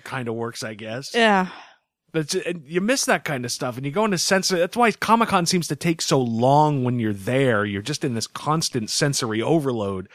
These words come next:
Speaker 2: Yeah.
Speaker 1: And it's not just the news and the, the loot and the shit that you bring home and the, the art. It's just the overall, there's stuff everywhere.
Speaker 2: The
Speaker 1: And
Speaker 2: sensory spectacle. It's, it's because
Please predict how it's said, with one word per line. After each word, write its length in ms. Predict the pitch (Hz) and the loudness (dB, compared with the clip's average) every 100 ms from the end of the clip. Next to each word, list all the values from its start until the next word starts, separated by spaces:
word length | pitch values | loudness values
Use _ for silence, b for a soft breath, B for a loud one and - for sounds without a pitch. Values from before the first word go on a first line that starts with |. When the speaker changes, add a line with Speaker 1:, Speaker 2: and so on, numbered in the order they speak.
| B | B
Speaker 2:
Yeah. 140 | 214 143 | 2 2
Speaker 1:
And 100 | 170 | -2
it's 140 | 160 | -2
not 240 | 226 226 | 0 0
just 180 | - 156 | 0 -6
the 80 | 131 | -4
news 600 | 131 131 143 135 131 113 | -2 2 4 4 2 0
and 220 | 110 120 | -6 -8
the, 100 | 113 | -8
the 260 | 101 98 107 | -8 -10 -8
loot 540 | 101 104 139 143 - - b b b | -6 0 2 2 0 -12 b b b
and 140 | 123 107 | -8 -6
the 60 | |
shit 360 | 101 - 156 135 | -2 0 0 -2
that 100 | 123 | -4
you 120 | 110 | -4
bring 300 | 104 117 120 | -2 -2 -2
home 600 | 82 131 127 127 127 127 - b b b | 0 4 4 4 2 0 -4 b b b
and 200 | 123 113 | -8 -6
the, 140 | 104 | -8
the 240 | 127 120 120 | -8 -8 -4
art. 320 | 127 131 135 | 2 4 4
It's 240 | 131 120 - | 0 -2 -4
just 220 | 135 - | -4 -4
the 160 | 143 113 | -6 -2
overall, 920 | 147 165 160 143 143 143 135 120 - b b b | 2 4 4 4 6 6 4 2 -4 b b b
there's 240 | 135 120 - | -10 -6 -4
stuff 360 | - 147 127 _ _ _ | -2 0 -2 _ _ _
everywhere. 960 | 151 165 143 139 113 110 92 87 82 - - | 2 2 2 -4 -6 -6 -8 -10 -14 -6 0
Speaker 2:
The 80 | |
Speaker 1:
And 60 | 247 | 4
Speaker 2:
sensory 440 | 349 349 - 285 247 | 4 2 2 2 2
spectacle. 760 | - - 202 - - 139 131 _ | 2 2 2 0 -6 -6 -6 _
It's, 380 | 202 214 240 208 | -6 -2 -2 2
it's 340 | 226 - - - - - 220 | 2 2 -4 -6 -20 -14 -4
because 600 | 233 254 226 202 185 | 2 6 8 6 0